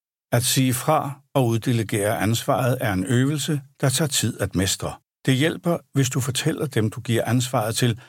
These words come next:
hvorfor du ikke selv kan klare opgaven. Det gør du ved at sætte ord på, hvordan det føles at være dig. Hvad er det,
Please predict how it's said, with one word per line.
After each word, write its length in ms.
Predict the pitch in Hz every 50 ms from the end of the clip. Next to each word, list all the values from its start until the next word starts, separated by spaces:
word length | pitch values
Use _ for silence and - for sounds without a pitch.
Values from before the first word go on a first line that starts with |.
| _ _
hvorfor 260 | - 147 147 127 -
du 140 | 156 131 139
ikke 140 | 139 131 -
selv 260 | - - - 180 185
kan 220 | - - - 117 120
klare 300 | - - 80 82 92 -
opgaven. 680 | - 87 92 95 - - 87 80 76 73 71 71 71 _ _ _ _ _ _ _ _ -
Det 120 | 156 143
gør 200 | 147 156 147 156
du 200 | 151 180 175 - -
ved 100 | 139 123
at 80 | 110
sætte 240 | - - 113 107 -
ord 320 | - - - 151 - - -
på, 260 | - 131 - - - _ _ -
hvordan 360 | - 135 123 127 123 127 135
det 140 | 139 - 139
føles 460 | - - 101 95 107 123 127 123 - -
at 100 | - 120
være 180 | 104 90 92 101
dig. 280 | - 76 73 71 69 - _ _ _ _ _ _ _ _ _ -
Hvad 100 | 143 156 -
er 160 | 151 127 135
det, 200 | 135 - 160 165